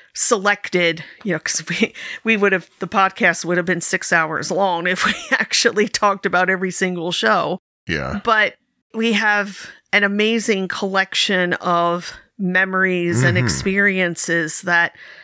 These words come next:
Speaker 1: I am extremely thankful for. And it's like, you have to look back at that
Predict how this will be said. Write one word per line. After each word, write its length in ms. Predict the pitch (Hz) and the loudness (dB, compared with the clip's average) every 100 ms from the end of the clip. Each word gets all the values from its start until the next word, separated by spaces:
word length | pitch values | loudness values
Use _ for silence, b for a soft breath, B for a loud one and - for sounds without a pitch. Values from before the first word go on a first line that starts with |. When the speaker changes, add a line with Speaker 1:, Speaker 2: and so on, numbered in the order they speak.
| B B - | B B -2
Speaker 1:
I 100 | 208 | 0
am 140 | 202 | 0
extremely 640 | 196 - 220 202 190 175 | -2 -2 0 0 0 -2
thankful 540 | 160 185 185 185 156 147 | -2 0 0 -2 -4 -6
for. 520 | - - 98 - - - | -6 -4 -2 -2 -4 -4
And 200 | 165 160 | -2 -2
it's 240 | 160 - | -2 -2
like, 160 | 175 - | -4 0
you 80 | 180 | 0
have 140 | 185 | 0
to 80 | 180 | 0
look 240 | 175 175 | -2 -2
back 260 | - 170 175 | 0 0 0
at 160 | 170 - | -4 0
that 260 | 160 156 | 0 0